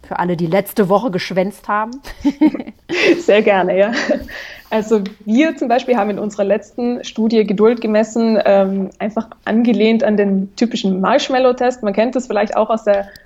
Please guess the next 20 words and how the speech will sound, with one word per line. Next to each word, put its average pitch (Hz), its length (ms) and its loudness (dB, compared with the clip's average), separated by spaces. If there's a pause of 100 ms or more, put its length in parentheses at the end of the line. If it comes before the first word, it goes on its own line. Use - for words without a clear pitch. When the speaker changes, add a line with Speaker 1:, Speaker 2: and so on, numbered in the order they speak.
Speaker 2:
aus 208 140 -6
der 202 160 0
Werbung 262 420 2
jetzt, 247 320 -6
in 226 80 -6
diesem 208 400 -6
Kinderüberraschungsei. 233 1300 0
Speaker 1:
Mm, 233 380 -4
genau, 185 800 2
Speaker 2:
Äh, 190 40 -10
Speaker 1:
richtig, 160 460 -16
da 156 120 -14
gab 165 220 -14
es 170 140 -20
auch. - 320 -14 (680)
Speaker 2:
Genau, 190 500 4
also 202 380 0
Speaker 1:
Liebe. 196 120 -8
Speaker 2:
wir 220 440 0
Speaker 1:
Mm. 175 180 -12